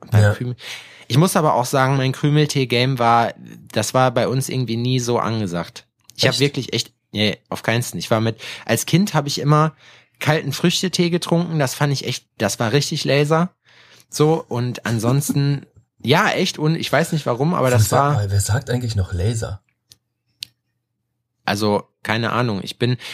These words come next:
Speaker 1: man merkt ja auch bei uns generell, wir sind ja mit allem immer ein bisschen hinterher, ne? Podcasts haben die Leute vor zwei Jahren gemacht, so, und wir zwei Idioten fangen jetzt damit an.
Speaker 2: Ja.
Speaker 1: Aber ist ja auch lustig eigentlich. Eigentlich ist uns das auch scheißegal, so.
Speaker 2: Immer wenn es was auf einem absteigenden Ast ist,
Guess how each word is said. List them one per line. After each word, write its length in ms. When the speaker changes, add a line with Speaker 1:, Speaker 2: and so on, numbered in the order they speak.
Speaker 1:
man 140
merkt 320
ja 260
auch 140
bei 180
uns 260
generell, 500
wir 80
sind 200
ja 120
mit 160
allem 220
immer 180
ein 80
bisschen 280
hinterher, 540
ne? 200
Podcasts 540
haben 120
die 80
Leute 260
vor 180
zwei 240
Jahren 300
gemacht, 380
so, 180
und 180
wir 140
zwei 420
Idioten 380
fangen 260
jetzt 240
damit 260
an. 160
Speaker 2:
Ja. 100
Speaker 1:
Aber 100
ist 120
ja 60
auch 120
lustig 420
eigentlich. 540
Eigentlich 220
ist 120
uns 120
das 180
auch 80
scheißegal, 720
so. 40
Speaker 2:
Immer 200
wenn 120
es 160
was 220
auf 140
einem 120
absteigenden 720
Ast 320
ist, 400